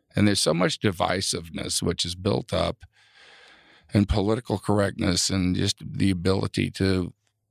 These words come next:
you know, state the obvious, common sense. And, uh, but I,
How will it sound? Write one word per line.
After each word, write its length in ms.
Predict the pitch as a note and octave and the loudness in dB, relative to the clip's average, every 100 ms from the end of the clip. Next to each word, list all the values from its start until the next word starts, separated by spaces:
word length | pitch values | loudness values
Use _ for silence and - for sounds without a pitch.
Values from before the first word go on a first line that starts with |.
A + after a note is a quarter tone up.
| - - _ - | -14 -14 _ -2
you 120 | A#2+ | 0
know, 120 | A2 F2 _ _ _ _ _ _ | 0 -6 _ _ _ _ _ _
state 360 | - - A2+ A2+ | -4 0 0 2
the 140 | G2+ | 0
obvious, 720 | G2 A#2+ A#2 F#2+ E2+ - - D3+ - | 2 0 -2 -4 -4 -10 -14 -20 -10
common 380 | - G2+ G#2+ G#2 | 0 2 2 0
sense. 600 | - G#2 G2 F#2+ - - - | 0 0 0 -2 -4 -6 -4
And, 380 | F#2+ F#2 F#2 F2+ | 0 2 2 0
uh, 280 | F2+ F2+ F2+ D#3+ _ _ - - - _ _ | -2 -4 -8 -20 _ _ -20 -20 -20 _ _
but 200 | G#2 G2 - | 0 0 0
I, 480 | - G#2 G#2 G#2 | 0 2 2 0